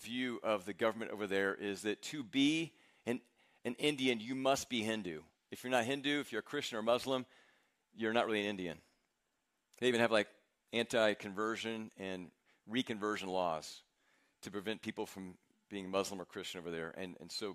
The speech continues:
persecution there is very, very high. So why do the haters hate?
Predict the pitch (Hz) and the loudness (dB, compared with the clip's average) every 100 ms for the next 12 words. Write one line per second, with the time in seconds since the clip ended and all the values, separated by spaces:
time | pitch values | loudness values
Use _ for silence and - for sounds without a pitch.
0 | - 117 - 113 98 98 87 78 98 87 | -8 -8 -8 -10 -8 -6 -8 -4 -2 -2
1 | 85 80 76 _ - - - _ _ - | -2 -6 -10 _ -10 -10 -10 _ _ -20
2 | - - - - _ - 139 127 180 151 | -20 -20 -20 -20 _ -2 2 6 6 6
3 | 170 156 156 202 - | 6 6 4 4 0